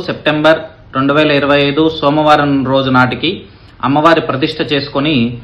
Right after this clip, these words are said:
నలభై ఒక్క రోజులు పూర్తవుతున్నందువలన మండల పూజా కార్యక్రమం చేయడానికి పెద్దలందరూ కూడా నిశ్చయించారు. ఈ మండల పూజ కార్యక్రమం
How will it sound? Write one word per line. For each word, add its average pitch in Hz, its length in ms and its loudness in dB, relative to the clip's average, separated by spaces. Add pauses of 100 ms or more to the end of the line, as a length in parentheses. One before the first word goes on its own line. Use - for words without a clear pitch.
(180)
నలభై 139 380 0
ఒక్క - 160 -4
రోజులు 156 320 2
పూర్తవుతున్నందువలన 135 1400 0 (500)
మండల 139 320 2
పూజా 160 280 2
కార్యక్రమం 135 560 -2
చేయడానికి 123 640 -2 (560)
పెద్దలందరూ 135 480 -2
కూడా 131 200 0
నిశ్చయించారు. 113 760 -4 (440)
ఈ 156 100 0
మండల 139 340 0
పూజ 160 260 0
కార్యక్రమం 147 600 0